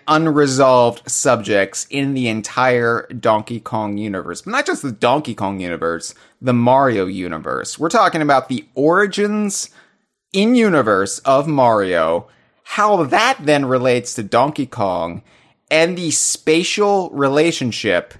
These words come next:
<laughs> between Donkey Kong Island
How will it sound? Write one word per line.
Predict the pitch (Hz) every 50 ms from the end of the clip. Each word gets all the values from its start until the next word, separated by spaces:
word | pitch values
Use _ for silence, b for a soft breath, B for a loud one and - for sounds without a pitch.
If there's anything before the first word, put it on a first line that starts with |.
| _
<laughs> | - 113 101 95 95 98 98 101 - - - _
between | - 143 143 - 143 143 127 107
Donkey | 104 131 123 127 - - 185 175
Kong | - - - 156 147 147 156 156 -
Island | - 95 127 143 147 143 123 104 90 85 85 85 - - -